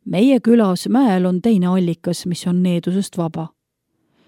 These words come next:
Meie naabrid allpool, kes võtavad vett toruallikast, on juba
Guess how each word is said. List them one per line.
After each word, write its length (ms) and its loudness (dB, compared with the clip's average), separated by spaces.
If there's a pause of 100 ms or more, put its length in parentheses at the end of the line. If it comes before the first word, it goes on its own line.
(140)
Meie 240 2
naabrid 460 0
allpool, 680 2
kes 200 -6
võtavad 460 -2
vett 220 -4
toruallikast, 880 -2
on 100 -2
juba 520 -2